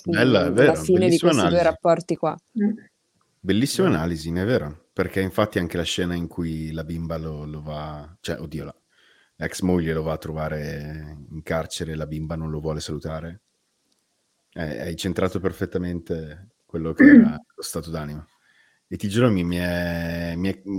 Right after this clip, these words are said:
Speaker 1: fa, fa male, no? Perché pensi che comunque quello che è stato suo papà per lui,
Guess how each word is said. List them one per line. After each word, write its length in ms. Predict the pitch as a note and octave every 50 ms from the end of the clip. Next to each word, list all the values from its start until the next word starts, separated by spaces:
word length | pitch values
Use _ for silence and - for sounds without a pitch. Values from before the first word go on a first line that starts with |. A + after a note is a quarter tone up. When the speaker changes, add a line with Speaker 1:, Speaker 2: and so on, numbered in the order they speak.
| F2 E2+ - _ _ C2+
Speaker 1:
fa, 140 | - - - -
fa 180 | - - A#2
male, 360 | A2 G#2+ C3+ E3+ G#2+ E2 E2 E2
no? 180 | F#2 G#2 G#2
Perché 300 | - F#2 E2 - F2+ E2+
pensi 380 | - - G2 F#2+ F2+ - - F2
che 180 | E2 F2 D#2+
comunque 720 | - - F#2 F#2 F#2 G2 F#2 - G#2 G2+ G2 F#2 F2 - - - _ _ _ _ _ _ _ _
quello 260 | - - A2 A2+ G#2
che 120 | - A2
è 40 | G2
stato 320 | F#2+ - G#2+ G2+ F2+ -
suo 160 | F2+ - A2 F2+
papà 220 | G#2 F#2+ - G2+
per 160 | - A2+ G#2 G#2
lui, 560 | G#2 G#2+ G#2+ A2+ A#2 A#2+ B2 B2+ B2+ D#3+